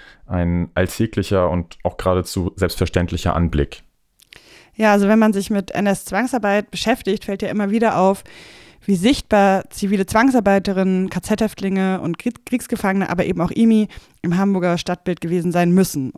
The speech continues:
Speaker 2: Und gleichzeitig ist die Geschichte von Zwangsarbeit im Hafen im Allgemeinen, aber eben auch die spezielle Geschichte der imi und die Erinnerungen an die Verbrechen, die an ihnen begangen wurden, marginal, also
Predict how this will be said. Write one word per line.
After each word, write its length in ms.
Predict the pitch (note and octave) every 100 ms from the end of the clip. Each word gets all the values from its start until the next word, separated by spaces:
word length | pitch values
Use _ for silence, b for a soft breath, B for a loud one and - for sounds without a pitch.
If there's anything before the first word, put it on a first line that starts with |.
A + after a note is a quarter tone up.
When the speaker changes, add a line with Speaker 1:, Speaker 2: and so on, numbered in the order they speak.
| _ _ _ _ _ _ _ _ -
Speaker 2:
Und 720 | F#3 F#3 F#3 F#3 F#3 F#3 F3+ -
gleichzeitig 960 | F#3 G3 A#3+ G#3 G#3 G#3 G#3 - -
ist 160 | F#3 G3
die 80 |
Geschichte 560 | F3+ F3 F#3+ F3 F3+ F3+
von 540 | - E3+ D#3+ D#3+ D#3+
Zwangsarbeit 540 | D#3+ E3 F3 F#3+ E3+ E3+
im 120 | E3+
Hafen 240 | F#3 F#3 F#3
im 80 |
Allgemeinen, 760 | C#3 F3 F3+ F#3 G#3 A3+ A3 A3 B B B B B B -
aber 520 | E3+ E3+ E3+ E3+ E3+
eben 160 | - E3
auch 520 | D#3+ F3+ F#3+ F#3 - - - G3
die 180 | F#3
spezielle 540 | E3+ F3 - F#3 F#3 F3
Geschichte 420 | F3+ G3+ - F#3
der 440 | F3+ F3 F3 E3+
imi 600 | - A3+ A#3+ A3+ G#3+ G#3 b b b b
und 520 | - F3 E3 E3 -
die 80 | F3+
Erinnerungen 400 | D#3 F#3+ F3+ F#3
an 120 | C3+
die 40 | E3+
Verbrechen, 400 | F#3+ F3+ G3 G3
die 60 |
an 100 | E3+
ihnen 140 | E3+ F3+
begangen 380 | E3+ F#3 G#3+ F3
wurden, 440 | F#3 F#3 F#3 F3+ B B B _ -
marginal, 540 | E3+ F3+ F#3 F#3+ F#3
also 340 | D#3 D#3 E3